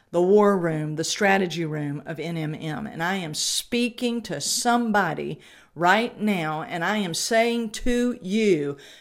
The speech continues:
discern what's actually happening. And when you get hit, my friends, get up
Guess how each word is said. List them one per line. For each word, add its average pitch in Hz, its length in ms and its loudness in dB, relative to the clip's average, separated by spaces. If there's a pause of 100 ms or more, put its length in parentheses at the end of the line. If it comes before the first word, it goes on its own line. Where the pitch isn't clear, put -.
(140)
discern 196 1000 2
what's 185 360 0 (120)
actually 202 680 0
happening. 165 760 -8 (960)
And 175 140 -2
when 180 180 -4
you 269 160 2
get 220 260 -2
hit, - 640 4 (680)
my 165 140 -4
friends, 139 560 -10 (440)
get 214 340 2
up 190 360 0